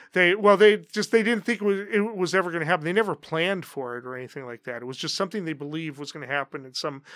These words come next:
distant future. So that's why when they were asked, "Do you advocate the overthrow of, of the United States government?"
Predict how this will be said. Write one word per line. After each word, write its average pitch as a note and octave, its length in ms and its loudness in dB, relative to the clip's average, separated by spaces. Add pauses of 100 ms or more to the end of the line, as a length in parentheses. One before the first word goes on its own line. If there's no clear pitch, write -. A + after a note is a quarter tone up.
(120)
distant C#3 380 -8
future. D#3 440 -8 (280)
So - 160 -2
that's A3 300 4
why E3 480 4 (400)
when F3 180 0
they E3 140 2
were D#3+ 140 4
asked, G3 360 4
"Do D#3+ 120 -8
you D#3+ 180 0
advocate D#3+ 540 0
the D#3+ 100 -2
overthrow D3 800 -2
of, C#3 280 -4
of C#3 440 -6
the D3 60 -12
United C3+ 360 -4
States C3 300 -6
government?" E3+ 580 -2